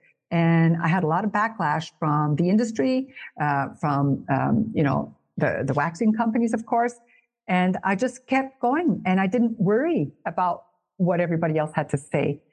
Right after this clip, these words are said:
I focused on what was in front of me and the people that were hearing what I had to say, you know, not just Liz, but they were hearing. And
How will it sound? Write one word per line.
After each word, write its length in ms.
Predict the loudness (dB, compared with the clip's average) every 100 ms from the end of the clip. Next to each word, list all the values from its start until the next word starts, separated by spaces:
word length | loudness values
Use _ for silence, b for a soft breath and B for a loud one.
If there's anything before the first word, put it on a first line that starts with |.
| _
I 120 | -6 -6 -4
focused 380 | -4 -2 -4 -2
on 120 | 0 2
what 200 | 0 -2
was 140 | 0
in 80 | 0
front 200 | 0 2
of 40 | 2
me 140 | 0 0
and 100 | 0
the 60 |
people 640 | -2 -2 -2 0 -2 -2 -6 B _
that 260 | -2 0 -2
were 320 | -2 -2 -6 _ _
hearing 520 | -2 0 2 0 -2 -6 _
what 120 | -2
I 60 | 0
had 240 | 0 -2
to 80 | -4
say, 440 | -4 -2 -2 -2 -8 _ _ _ -2
you 60 |
know, 140 | 0 2
not 200 | 0 0
just 180 | -2 -2
Liz, 140 | -2
but 120 | -2
they 80 | 0
were 120 | 0
hearing. 640 | -2 -2 -2 0 2 0 0
And 260 | 0 0